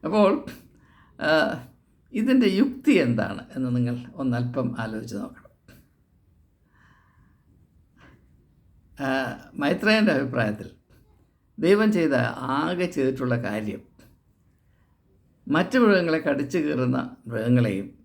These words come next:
മനുഷ്യനോട് ക്രൂരത കാണിക്കുന്ന മനുഷ്യരെയും സൃഷ്ടിച്ചു. വേറെ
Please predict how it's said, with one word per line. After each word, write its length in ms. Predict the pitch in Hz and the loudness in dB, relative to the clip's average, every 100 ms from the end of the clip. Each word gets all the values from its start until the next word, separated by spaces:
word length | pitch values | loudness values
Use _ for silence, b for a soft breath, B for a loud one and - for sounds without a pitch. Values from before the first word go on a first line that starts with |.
| _ _ _ _ - | _ _ _ _ -10
മനുഷ്യനോട് 720 | 139 156 190 214 226 220 208 170 | -2 0 2 0 0 2 2 0
ക്രൂരത 320 | 139 143 139 135 113 | 2 2 2 0 -2
കാണിക്കുന്ന 420 | 117 120 123 127 120 | -2 -2 0 2 2
മനുഷ്യരെയും 640 | 120 120 139 117 104 101 - _ _ _ - | 0 -2 -4 -4 -6 -8 -14 _ _ _ -6
സൃഷ്ടിച്ചു. 400 | 170 117 - - - | -6 -6 -14 -16 -6
വേറെ 160 | 151 | -2